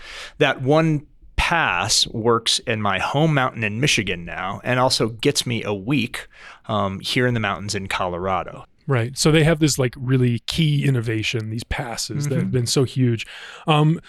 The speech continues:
Speaker 2: but I, I gotta be honest, this, this quote made me so skeptical. Like, anyone, anyone talks about a market only going up, I just
Speaker 1: Mm.
Speaker 2: think, "That's not how markets work." Like, why are they so sure?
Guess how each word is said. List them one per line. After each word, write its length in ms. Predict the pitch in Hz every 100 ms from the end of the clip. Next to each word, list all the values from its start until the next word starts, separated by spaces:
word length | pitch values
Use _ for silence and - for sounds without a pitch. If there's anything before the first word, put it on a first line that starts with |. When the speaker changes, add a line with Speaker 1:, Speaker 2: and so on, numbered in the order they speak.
| - 190
Speaker 2:
but 100 | 202 208
I, 100 | 208
I 80 | 220
gotta 160 | 254 196
be 100 | 156
honest, 320 | 160 165 143
this, 240 | 196 - 170 -
this 180 | 254 -
quote 400 | - 170 156 -
made 300 | 156 147 143
me 120 | 135 131
so 380 | - - 170
skeptical. 640 | 165 - 147 - - 123 123
Like, 160 | 139 -
anyone, 400 | 208 247 220 196
anyone 320 | 170 170 160
talks 300 | 139 139 -
about 120 | 143
a 60 | 127
market 440 | 120 131 - 147
only 320 | 143 139 139 139
going 340 | 135 131 135
up, 280 | 127 131 - -
I 80 | 127
just 200 | 139 107
Speaker 1:
Mm. 20 |
Speaker 2:
think, 300 | 135 98 92
"That's 260 | 156 -
not 160 | 147 147
how 140 | - 117
markets 480 | 113 110 117 101
work." 360 | 110 110 120 -
Like, 200 | 131 123
why 280 | 135 131 156
are 120 | 170
they 140 | 151 147
so 240 | - 151
sure? 380 | - - 165